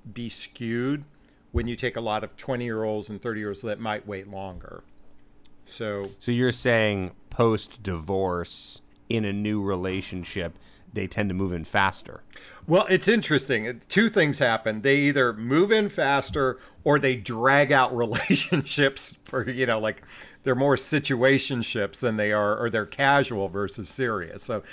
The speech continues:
Speaker 1: that's what I see happens in the older demographic.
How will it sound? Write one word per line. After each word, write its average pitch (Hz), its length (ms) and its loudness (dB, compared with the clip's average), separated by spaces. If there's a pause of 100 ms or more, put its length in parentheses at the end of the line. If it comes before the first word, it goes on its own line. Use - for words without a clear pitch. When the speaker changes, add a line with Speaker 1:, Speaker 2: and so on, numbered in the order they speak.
(160)
Speaker 1:
that's 147 260 4
what 139 120 2
I 110 80 2
see 117 260 -2
happens 104 500 -2
in 113 260 -6
the 101 200 -4 (100)
older 117 380 -2
demographic. 87 760 -10